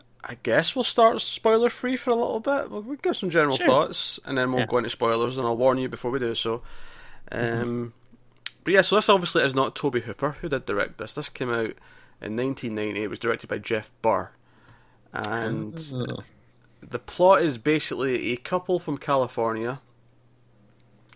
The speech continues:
Speaker 1: although they may or may not actually be together. I, I think, I think he's in the friend zone. I think that's what's happening in this movie. They never really go into it in much detail,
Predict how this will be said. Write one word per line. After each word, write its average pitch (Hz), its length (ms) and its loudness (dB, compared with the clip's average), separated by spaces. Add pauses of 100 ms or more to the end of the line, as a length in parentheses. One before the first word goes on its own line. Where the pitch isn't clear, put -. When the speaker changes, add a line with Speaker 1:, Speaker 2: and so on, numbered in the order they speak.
(200)
Speaker 1:
although 139 260 8
they 143 60 6
may 160 160 6
or 160 80 6
may 143 120 4
not 123 240 6
actually 131 200 -2
be 117 120 -2
together. 113 520 0
I, 127 200 2
I 135 40 4
think, 143 300 0 (240)
I - 60 -8
think 220 240 4
he's 226 120 2
in 220 80 4
the 165 60 4
friend 120 340 4
zone. 165 300 2 (160)
I 143 60 -4
think 165 180 0
that's 143 180 6
what's 165 140 -4
happening 143 380 0
in 135 80 -2
this 139 200 -4
movie. 139 200 0
They 143 100 2
never 180 140 4
really 202 180 4
go 131 120 2
into 131 220 0
it 110 40 0
in 110 60 -4
much 113 200 -4
detail, 101 460 -4